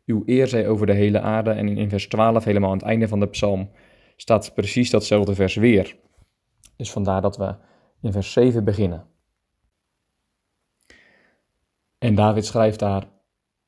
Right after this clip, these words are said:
"Ze hebben een net gereed gemaakt voor mijn voeten.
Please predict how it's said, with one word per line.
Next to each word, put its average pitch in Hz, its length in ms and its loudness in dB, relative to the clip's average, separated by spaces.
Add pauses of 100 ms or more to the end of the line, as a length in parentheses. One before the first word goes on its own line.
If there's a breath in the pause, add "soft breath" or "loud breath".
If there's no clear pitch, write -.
(220)
"Ze 110 160 -4
hebben 113 380 4
een 107 160 0
net 151 220 -2
gereed 127 440 0
gemaakt 120 440 -6
voor 113 120 -6
mijn 104 200 -2
voeten. 101 480 -8